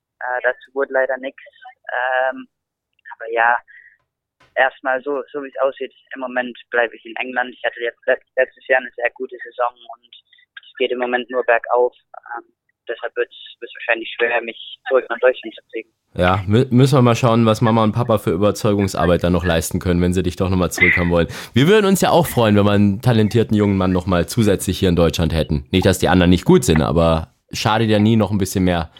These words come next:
Speaker 2: äh, in Deutschland im Sattel zu haben, ne?
Speaker 1: Genau, ihr habt ja in Deutschland auch gute Jockeys, aber, ähm, natürlich, äh, für die großen Rennen, ähm, komm ich, komm ich immer gern nach Deutschland, äh, wenn ich, wenn ich hier nichts Besonderes reiten muss. Ähm,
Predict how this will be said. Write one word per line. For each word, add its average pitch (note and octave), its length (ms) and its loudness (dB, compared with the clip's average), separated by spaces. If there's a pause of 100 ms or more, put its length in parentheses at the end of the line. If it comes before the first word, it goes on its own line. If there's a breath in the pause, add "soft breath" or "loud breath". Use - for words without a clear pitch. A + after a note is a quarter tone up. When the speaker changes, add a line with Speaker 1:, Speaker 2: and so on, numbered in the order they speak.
(440 loud breath)
Speaker 2:
äh, E2+ 400 0
in F2+ 140 -4
Deutschland E2+ 360 0
im E2 80 -6
Sattel D2+ 300 -4
zu - 160 -8
haben, D2+ 120 -4
ne? E2 140 -2 (220)
Speaker 1:
Genau, B2+ 360 0 (140)
ihr C3+ 100 0
habt C3+ 180 0
ja B2 120 0
in A#2+ 60 -6
Deutschland A#2+ 340 -4
auch A#2+ 160 0
gute B2 220 -8
Jockeys, B2 400 -6 (120)
aber, B2 140 -2 (340)
ähm, B2 100 -10 (840 loud breath)
natürlich, D3 400 -2 (120)
äh, D3 260 4
für - 60 -16
die C#3+ 80 -6
großen D3+ 320 -4
Rennen, C#3+ 260 -4 (340)
ähm, C3+ 300 -4
komm C3+ 140 -10
ich, - 240 -16 (120)
komm C3 120 -8
ich B2+ 120 -12
immer C3 180 0
gern B2 200 2
nach A#2+ 140 -2
Deutschland, B2 480 -2 (160)
äh, A#2+ 280 0
wenn A#2+ 80 -10
ich, A#2+ 200 -20
wenn A#2+ 180 -16
ich - 60 -20
hier B2 120 -12
nichts A#2+ 240 -20 (360 loud breath)
Besonderes B2 500 -6
reiten B2+ 300 0
muss. C3 160 -6 (360)
Ähm, A#2+ 240 0